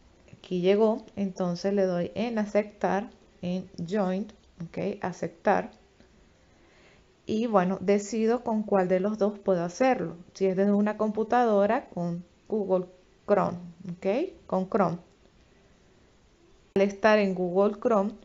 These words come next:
selecciono qué correo voy a usar para entrar. Usen el correo que registraron. En este caso es Sonji ocho siete seis, tal, tal. Y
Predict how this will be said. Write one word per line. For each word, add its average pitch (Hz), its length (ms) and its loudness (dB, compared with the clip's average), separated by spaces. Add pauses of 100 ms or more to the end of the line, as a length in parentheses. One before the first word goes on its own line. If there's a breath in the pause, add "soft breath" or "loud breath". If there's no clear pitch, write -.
(120)
selecciono 233 1040 0
qué 185 200 0
correo 202 440 4
voy 170 260 2
a 180 40 0
usar - 440 0 (380)
para 180 240 4
entrar. 180 520 2 (100)
Usen 202 400 2
el 202 140 0
correo 214 500 4
que 208 120 -4
registraron. 180 760 0 (120)
En 180 100 -8
este 185 280 -6
caso 196 380 2
es 180 180 -2
Sonji 202 600 -4
ocho 180 280 -4
siete - 360 -4
seis, 285 360 -2
tal, - 220 -2
tal. - 240 -4 (760 loud breath)
Y 240 360 -4